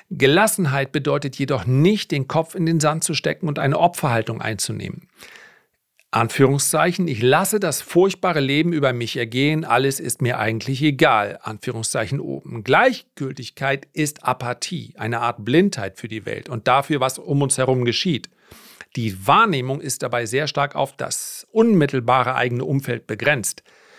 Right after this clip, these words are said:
Gleichmut jedoch ist eine bewusste Entscheidung dafür, die tatsächliche Realität anzunehmen. And that's it.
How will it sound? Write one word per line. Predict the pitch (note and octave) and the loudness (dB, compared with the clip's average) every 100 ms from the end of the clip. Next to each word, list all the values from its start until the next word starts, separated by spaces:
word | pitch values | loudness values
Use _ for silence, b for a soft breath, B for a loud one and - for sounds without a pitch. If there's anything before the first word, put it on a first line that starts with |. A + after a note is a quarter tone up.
| b b b _ | b b b _
Gleichmut | B2+ B2 A2 - G#2+ A2 D#3+ C4 - - | 2 2 2 -4 -4 2 4 4 2 -4
jedoch | - A#2+ A#2+ G#2 F2+ - | -4 0 2 0 -4 -12
ist | - - | -8 -6
eine | B2 A#2 | -4 -4
bewusste | G#2+ G#2+ G2+ D3+ G3 - | -4 -6 0 2 2 0
Entscheidung | F3+ D3+ - B2 A2+ G#2+ | -4 -2 0 0 0 -2
dafür, | A2 A2+ C3 - D#3+ F#3+ B B B - | 0 2 0 -2 -2 -2 B B B -4
die | B2+ | -4
tatsächliche | - A#2 G#2 A2 E3 - F#3+ F3 G#3 - | 0 -2 0 0 0 0 -4 -4 -4 -6
Realität | - A2+ B2 A#2 A#2 - A#2+ A#2+ - b b b b _ | -6 2 2 2 0 -4 -2 -4 -6 b b b b _
anzunehmen. | - C3+ - A2+ G#2 B1+ B1+ - _ _ b b b _ _ _ _ _ - | 2 4 4 2 -4 -8 -12 -18 _ _ b b b _ _ _ _ _ -8
And | G#2+ | -2
that's | A2+ - | -2 -2
it. | A#2+ - | -4 -6